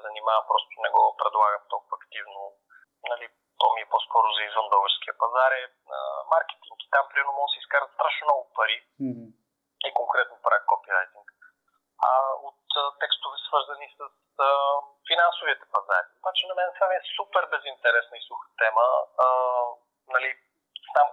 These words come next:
Speaker 1: концепциите, защото ми трябва за бизнеса, но, но не ми е нещо, като което да ми е тръпка, примерно.
Speaker 2: Да.
Speaker 1: По-, по-, повече ми е тръпката в, а,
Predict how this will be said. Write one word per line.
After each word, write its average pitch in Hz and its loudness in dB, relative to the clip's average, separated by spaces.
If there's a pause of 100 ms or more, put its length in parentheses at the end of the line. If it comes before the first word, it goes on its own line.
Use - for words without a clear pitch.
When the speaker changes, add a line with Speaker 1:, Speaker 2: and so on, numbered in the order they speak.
Speaker 1:
концепциите, - -8
защото - -8
ми 123 -20
трябва 131 2
за 120 -16 (100)
бизнеса, 156 -10 (100)
но, 143 -6 (300)
но 135 -10 (200)
не 151 -16
ми 170 -8
е 165 4
нещо, 151 0 (100)
като - -16 (100)
което 143 0
да 135 -14
ми 135 -8
е - -12
тръпка, - -10
примерно. 107 -6
Speaker 2:
Да. 113 -6
Speaker 1:
По-, 117 2
по-, 123 2
повече 123 2
ми 123 -6
е - -12
тръпката - -4
в, 117 0 (280)
а, 120 6